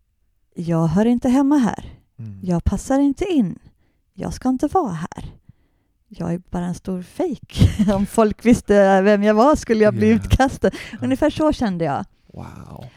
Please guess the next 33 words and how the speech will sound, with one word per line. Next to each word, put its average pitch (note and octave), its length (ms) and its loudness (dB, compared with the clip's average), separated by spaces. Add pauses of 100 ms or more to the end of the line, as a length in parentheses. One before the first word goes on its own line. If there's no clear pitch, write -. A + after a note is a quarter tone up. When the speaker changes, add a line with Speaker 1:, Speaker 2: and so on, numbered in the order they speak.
Speaker 2:
Vad C#3+ 120 -6
Speaker 1:
Men A3+ 100 -2
Speaker 2:
tänkte A3 260 -2
du F3 80 -4
om E3 160 -6
de D#3+ 200 -8
tankarna C#3+ 520 -12
då? - 240 -12 (320)
Speaker 1:
Jag - 220 -6
tyckte D#4 260 -8
det D4+ 60 -2
var D4+ 80 -2
konstigt. - 800 -6
Undrade, B3 280 0
Speaker 2:
Mm. A#3+ 80 0
Speaker 1:
vad B3 100 2
är A#3+ 40 -2
det A#3+ 60 -6
för A#3 100 -14
fel A#3+ 220 -4
på F3+ 140 -6
mig? - 400 -12
Speaker 2:
Mm. F#2 440 -14 (180)
Speaker 1:
Vad A#3 220 -2
är A#3 80 0
det A3 120 -2
som A#3 240 -2
gör A3 220 2
att G#3 160 -4
jag G3+ 80 -6
känner G3+ 240 -6
så G#3+ 140 -6
här? G#3 380 -2